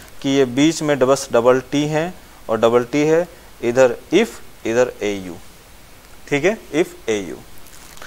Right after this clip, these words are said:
तो इसमें कौन है? मनिका बत्रा, ये first स्थान इन्होंने प्राप्त किया है और ये ऐसा tennis player पहली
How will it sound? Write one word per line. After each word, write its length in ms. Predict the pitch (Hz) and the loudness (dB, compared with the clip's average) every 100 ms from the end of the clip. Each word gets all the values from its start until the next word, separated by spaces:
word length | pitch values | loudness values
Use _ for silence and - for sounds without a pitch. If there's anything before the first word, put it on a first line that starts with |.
| - - | -18 6
तो 240 | 170 196 208 | 10 10 8
इसमें 420 | 220 220 208 214 | 4 4 6 6
कौन 300 | 196 208 226 | 8 10 10
है? 380 | 208 254 - - - - - - - - - - - - | 8 6 2 -14 -20 -20 -20 -20 -20 -20 -20 -20 -20 -12
मनिका 560 | 123 127 170 185 185 214 - - | -2 0 2 4 4 4 -2 -6
बत्रा, 420 | 110 117 - 85 - - - - | -2 -2 -4 -8 -8 -20 -14 -6
ये 280 | 123 143 151 | 0 2 0
first 680 | - - 208 226 - - - - - - 131 | -2 6 6 6 0 -8 -16 -20 -20 -12 -8
स्थान 420 | - - 143 151 | -6 2 4 4
इन्होंने 560 | - 123 131 123 131 147 - - - | -2 -6 -2 -2 -2 -6 -14 -18 2
प्राप्त 400 | 117 127 - - | 6 6 2 -10
किया 240 | 131 139 160 | 2 6 6
है 240 | 180 208 - - - | 4 -2 -8 -20 -6
और 180 | - 117 | 0 2
ये 140 | 120 127 | 2 2
ऐसा 320 | 117 123 131 - | 2 0 -4 -2
tennis 300 | 131 151 160 | -2 -2 -8
player 300 | - 110 113 120 - | -6 -2 -2 -6 -8
पहली 360 | 113 131 160 | -6 -4 -6